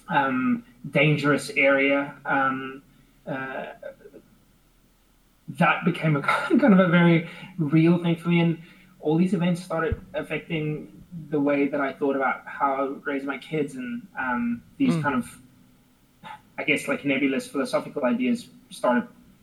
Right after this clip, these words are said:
Speaker 1: I started really kind of thinking about them and, um, uh, w-, with having kids. Um,
Speaker 2: Yeah.
Speaker 1: so it, yeah, it just became a very, um, it, it started becoming less abstract for me.
Speaker 2: Yeah.
Speaker 1: Um,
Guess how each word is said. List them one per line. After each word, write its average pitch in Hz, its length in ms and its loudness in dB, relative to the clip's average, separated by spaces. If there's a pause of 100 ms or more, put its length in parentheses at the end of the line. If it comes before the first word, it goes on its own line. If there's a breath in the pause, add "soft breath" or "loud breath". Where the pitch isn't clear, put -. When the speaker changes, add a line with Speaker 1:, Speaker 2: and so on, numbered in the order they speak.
Speaker 1:
I 208 60 -8
started 117 320 -2
really 156 200 2
kind 107 180 -6
of - 80 -10
thinking 127 300 -6
about 110 280 -4
them - 320 -10
and, 123 480 -4
um, 113 480 -2 (320)
uh, 226 420 -2 (260)
w-, 151 200 -2
with 147 300 2
having 254 300 4
kids. - 580 0
Um, 240 500 4
Speaker 2:
Yeah. 190 280 2 (200)
Speaker 1:
so 269 380 0 (460 soft breath)
it, 147 240 0
yeah, 180 280 4
it 135 80 -2
just 151 160 -2
became 143 280 0
a 127 40 2
very, 131 360 2 (200)
um, 123 420 2 (500)
it, 147 200 -4 (840)
it 165 100 -2
started 170 320 4
becoming 151 260 2
less 139 180 2
abstract - 500 -6
for - 80 -16
me. - 240 -14 (380 loud breath)
Speaker 2:
Yeah. 233 260 8
Speaker 1:
Um, - 300 -4